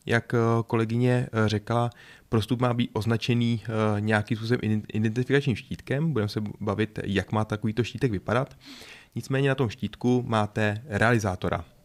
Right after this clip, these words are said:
takovéto ucpávky. Takže první možnost je samozřejmě zkontaktovat tu realizační firmu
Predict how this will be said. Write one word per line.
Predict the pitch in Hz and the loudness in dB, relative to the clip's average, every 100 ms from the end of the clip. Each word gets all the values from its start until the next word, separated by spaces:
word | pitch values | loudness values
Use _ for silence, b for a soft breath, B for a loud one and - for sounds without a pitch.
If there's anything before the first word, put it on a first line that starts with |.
| - | -12
takovéto | - 90 87 | -4 -2 -2
ucpávky. | 76 - 85 - - 90 _ B B B - | -4 -4 -4 -4 -12 -14 _ B B B -8
Takže | 104 98 | -4 0
první | 123 131 143 | 0 2 2
možnost | 135 127 127 - | 0 0 -2 0
je | 107 | 0
samozřejmě | - 110 110 113 110 | 0 -2 0 0 -2
zkontaktovat | - - 113 123 - 120 | -4 -4 -2 -2 -2 0
tu | 117 | 2
realizační | 107 113 - 90 | 2 2 0 -4
firmu | - 92 127 147 | -2 0 0 0